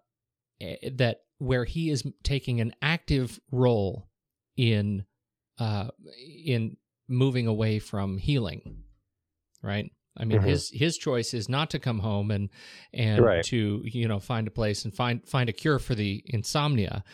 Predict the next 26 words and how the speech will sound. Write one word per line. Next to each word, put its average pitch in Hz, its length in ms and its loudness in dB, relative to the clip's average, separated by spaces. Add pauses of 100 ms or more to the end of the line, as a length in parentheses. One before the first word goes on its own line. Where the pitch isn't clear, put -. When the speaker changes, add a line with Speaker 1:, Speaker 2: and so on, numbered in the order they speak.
(260)
Speaker 1:
He's 139 200 2
going 117 280 2
out 107 280 -2
to 123 140 0
find 117 280 0
something 104 280 -2
to 117 100 -2
do 123 240 4
because 120 440 -2
he's 117 180 -2
an 98 120 -2
insomniac. 92 600 -8 (500)
Speaker 2:
Right. 90 180 4
Speaker 1:
Uh, 104 200 -2 (160)
and 120 180 2
he's 120 140 -2
putting 131 240 2
himself 113 400 -4
in 113 80 -4
a 101 40 -2
place 107 360 -2
where 110 120 -2
he 107 360 -4
is 101 260 -4
exposed - 760 -2
to 107 300 0